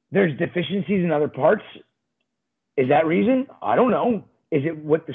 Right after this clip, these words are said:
status quo was because that's what other reefers had found to work out really well? I'm pretty sure that's what it is.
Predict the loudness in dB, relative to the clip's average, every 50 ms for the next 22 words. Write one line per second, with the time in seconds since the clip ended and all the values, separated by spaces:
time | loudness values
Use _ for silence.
0 | -8 -4 -2 -2 0 -2 -4 -6 -4 0 2 2 4 4 2 2 0 0 -2 -4
1 | 0 0 0 0 0 0 -2 -2 -2 -2 -2 0 0 0 0 0 0 -2 -2 -4
2 | -4 -4 -6 -4 -2 -4 -4 0 0 0 0 0 -2 -4 -2 0 0 0 0 0
3 | 0 0 0 0 0 0 2 2 2 2 2 0 -4 -10 -16 _ -6 -6 -6 -4
4 | -4 -2 -2 -2 -2 0 0 2 2 2 0 0 0 -2 0 2 2 2 2 0
5 | 0 -4